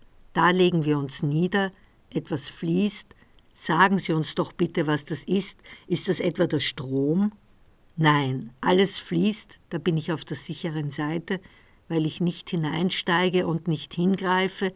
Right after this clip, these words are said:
Sicher ist sicher. Da ist der nächtliche Lärm soeben eingetroffen. Grüß Gott, willkommen.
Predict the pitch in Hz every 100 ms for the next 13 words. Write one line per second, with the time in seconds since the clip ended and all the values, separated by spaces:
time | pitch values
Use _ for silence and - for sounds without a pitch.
0 | - - _ - - 165 - 175 170 156
1 | - - 143 - 135 143 - _ _ _
2 | _ _ _ _ _ _ _ _ _ 165
3 | 180 - 170 165 156 - 170 - 156 151
4 | 156 175 190 - 180 170 160 - 160 180
5 | 190 - 175 180 - 202 180 151 - 165
6 | 190 - 185 147 139 175 180 208 208